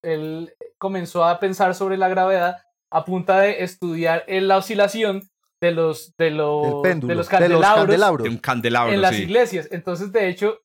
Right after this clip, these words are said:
Speaker 1: yo creo que el, el tema ahorita de Jorge es más bien que alguien que va a una iglesia y se pone a pensar en el movimiento de los candelabros, tal vez es que no está parando bolas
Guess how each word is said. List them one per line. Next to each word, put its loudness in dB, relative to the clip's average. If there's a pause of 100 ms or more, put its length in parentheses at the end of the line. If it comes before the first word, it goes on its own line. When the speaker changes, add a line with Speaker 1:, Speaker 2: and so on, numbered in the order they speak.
Speaker 1:
yo -2
creo -2
que -2
el, -6
el -12
tema -2
ahorita -2
de 4
Jorge -4
es -8
más -4
bien -4
que -4
alguien -6
que -4
va 4
a 0
una -6
iglesia -4
y -8
se -6
pone -8
a -8
pensar -2
en -4
el -8
movimiento -6
de -6
los -8
candelabros, -2 (240)
tal -2
vez -2
es -8
que -4
no -6
está -2
parando 2
bolas -2